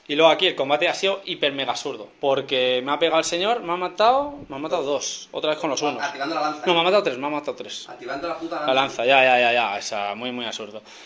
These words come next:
Speaker 1: Le he pegado yo con las diablillas y te he hecho dos heridas y el puto Hope le ha pegado
Speaker 2: Y le ha hecho dos
Speaker 1: al
Speaker 2: heridas.
Speaker 1: cuatro cuatro y le ha hecho dos heridas y le ha matado.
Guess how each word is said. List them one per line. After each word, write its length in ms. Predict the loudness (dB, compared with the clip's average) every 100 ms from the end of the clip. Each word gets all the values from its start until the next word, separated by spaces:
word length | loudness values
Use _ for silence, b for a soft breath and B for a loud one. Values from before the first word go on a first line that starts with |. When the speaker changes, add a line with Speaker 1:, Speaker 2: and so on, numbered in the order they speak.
| B 0
Speaker 1:
Le 140 | 2
he 40 |
pegado 300 | 4 6 6
yo 160 | 6 4
con 100 | 2
las 80 | 4
diablillas 500 | 4 6 6 4 2
y 60 |
te 120 | 0 0
he 20 |
hecho 180 | 2 4
dos 240 | 4 4
heridas 540 | 4 4 6 4 2 -12 B B _
y 80 | 2
el 320 | 4 4 2 4
puto 300 | 6 8 8
Hope 300 | 8 8 8
le 60 |
ha 80 | 6
pegado 580 | 4 2 4 6 6 4 -2
Speaker 2:
Y 60 | -8
le 60 |
ha 40 | -8
hecho 80 | -4
dos 80 | 2
Speaker 1:
al 80 | 6
Speaker 2:
heridas. 60 |
Speaker 1:
cuatro 160 | 8 8
cuatro 160 | 10 8
y 40 |
le 60 | 8
ha 40 |
hecho 120 | 6
dos 140 | 6 6
heridas 160 | 6
y 20 | 6
le 60 |
ha 40 | 6
matado. 260 | 4 0